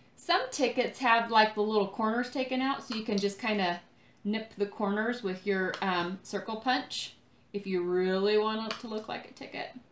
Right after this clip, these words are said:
And then if you have the means, like I have those little letter stamps, you could stamp admit one on there and you could make little, just little tickets.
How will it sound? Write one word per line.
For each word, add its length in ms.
And 180
then 760
if 300
you 560
have 420
the 60
means, 800
like 200
I 120
have 300
those 260
little 260
letter 260
stamps, 640
you 180
could 240
stamp 520
admit 460
one 460
on 240
there 360
and 120
you 80
could 220
make 240
little, 440
just 200
little 220
tickets. 640